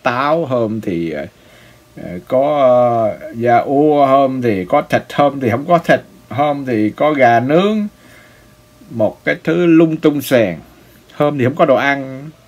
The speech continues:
tại đồ ăn người ta cho ít quá, mà số người xếp hàng nó nhiều quá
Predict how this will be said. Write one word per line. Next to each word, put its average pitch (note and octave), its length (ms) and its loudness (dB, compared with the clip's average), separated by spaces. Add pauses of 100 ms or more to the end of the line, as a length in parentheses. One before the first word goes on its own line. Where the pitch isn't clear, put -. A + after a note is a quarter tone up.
(220)
tại A2+ 160 -2
đồ A#2+ 120 0
ăn A#2+ 200 -2
người B2+ 80 -2
ta C3 100 -2
cho B2+ 180 2
ít D#3 180 -2 (120)
quá, D#3 500 -2
mà G#2 180 -8
số C#3+ 260 -4
người G#2+ 500 0
xếp C#3+ 180 -8
hàng A2 320 -2
nó C3+ 80 -6
nhiều A2+ 380 0
quá B2+ 380 -4